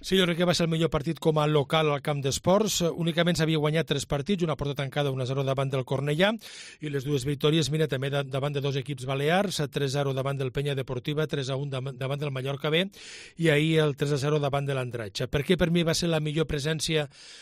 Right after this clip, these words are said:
del Lleida com a local? Els gols van arribar amb jugades, el dia del Penya Deportiva va ser de dos corners, el dia del Mallorca B va ser fins al final, al vuitanta-dos, quan el Lleida va poder decantar el partit, i per tant va ser el partit més complet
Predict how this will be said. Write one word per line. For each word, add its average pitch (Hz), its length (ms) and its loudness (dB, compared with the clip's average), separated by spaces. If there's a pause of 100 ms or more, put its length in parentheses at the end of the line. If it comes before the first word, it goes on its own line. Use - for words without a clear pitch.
(180)
del 143 600 0
Lleida 156 360 0
com 139 200 -4
a 143 80 2
local? 143 460 2 (360)
Els 143 340 2
gols 160 180 4
van 160 140 2
arribar 147 260 0
amb 139 120 -4
jugades, 165 560 2
el 127 240 -6
dia 127 140 -4
del 127 80 -4
Penya 131 180 -4
Deportiva 123 400 -6
va 117 100 -8
ser 135 140 -6
de 123 100 -4
dos 117 240 -6
corners, 175 560 4
el 135 120 -4
dia 135 160 -2
del 131 100 -2
Mallorca 123 360 -4
B 127 120 -2
va 123 80 -4
ser 127 160 -4
fins 127 200 -10
al 123 100 -4
final, 131 320 -4
al 127 60 -4
vuitanta-dos, 127 600 -2 (440)
quan 147 180 -2
el 135 60 -2
Lleida 147 120 4
va 143 120 2
poder 139 260 -2
decantar 131 300 -6
el 135 140 -2
partit, 143 320 -2
i 160 60 0
per 135 160 -4
tant 151 180 -2
va 147 80 2
ser 160 220 2
el 151 80 0
partit 151 280 -2
més 147 220 -2
complet 151 460 -2